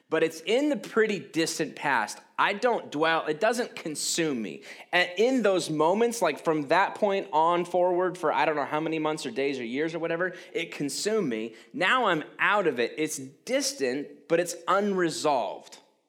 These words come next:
Every once in a while, something will spark it. I'll see something, I'll drive somewhere, I'll watch something, somebody will say something, and all of a sudden, like, the feelings come pouring back in. And that's distant and unresolved, okay? That could be,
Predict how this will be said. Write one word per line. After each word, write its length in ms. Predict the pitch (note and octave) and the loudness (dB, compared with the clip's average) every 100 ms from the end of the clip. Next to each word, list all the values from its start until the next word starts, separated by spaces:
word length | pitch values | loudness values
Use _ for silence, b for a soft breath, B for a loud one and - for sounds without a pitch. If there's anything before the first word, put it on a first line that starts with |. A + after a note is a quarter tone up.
| _ b b - | _ b b 2
Every 240 | G3 B3+ | 2 4
once 320 | A3 G#3+ G#3 | 4 2 2
in 80 | G#3 | 0
a 60 | F#3 | 2
while, 380 | E3 D#3+ D#3 | 4 4 4
something 560 | D3+ - - G3+ G3 F3+ | 0 -2 0 0 0 -2
will 80 | D3 | -2
spark 440 | - - A#2+ - | -2 0 0 0
it. 160 | F#2+ - | -12 -4
I'll 140 | B2 B2 | -2 -2
see 280 | - G#3+ | -4 -4
something, 420 | G#3 G#3 G3 G3 E3 | -2 -2 -2 -2 0
I'll 120 | B2 | -2
drive 360 | - D#3+ E3+ | 0 0 2
somewhere, 380 | E3 F#3 E3+ E3 | 0 -4 0 2
I'll 140 | B2+ B2 | 2 0
watch 360 | C3+ E3+ - | 0 0 0
something, 480 | - E3+ E3+ E3+ E3+ B | -4 -4 -2 -4 -4 B
somebody 380 | - G#3+ A3 F3 | -2 0 2 2
will 60 | D3 | 2
say 300 | - F#3+ G3 | 2 2 2
something, 440 | G3 G3 G3 G3 | 0 -2 0 -4
and 120 | - | 0
all 140 | D3 F3 | 2 2
of 60 | |
a 20 | F3 | 0
sudden, 180 | F#3 | 0
like, 160 | E3 C#3 | 0 -2
the 60 | - | -6
feelings 400 | - E3+ E3 - | -2 0 0 -2
come 160 | D#3+ | -6
pouring 380 | C#3+ D#3+ D#3 D3 | -4 -2 -2 0
back 260 | C#3 A#2 E3+ | 0 0 0
in. 400 | A3 A3+ A3+ G#3+ - _ _ _ _ _ _ _ _ _ _ | 0 0 -4 -10 -18 _ _ _ _ _ _ _ _ _ _
And 160 | E3 F3 | -4 0
that's 400 | G#3 C4 - - - _ _ _ _ _ | 0 0 -4 -8 -14 _ _ _ _ _
distant 680 | B3 C#4 - F3+ E3 D#3+ - - - | 0 0 0 2 0 0 -6 -14 -4
and 140 | D#3+ - | -4 0
unresolved, 800 | E3 E3+ E3 C#3+ D3+ A#2 F2 - | 0 2 0 0 0 0 -2 -4
okay? 180 | D3 C#3 | -2 2
That 280 | C#3+ D#3+ | 2 0
could 140 | - F3 | -4 -4
be, 320 | E3 D#3 - | -2 -4 -10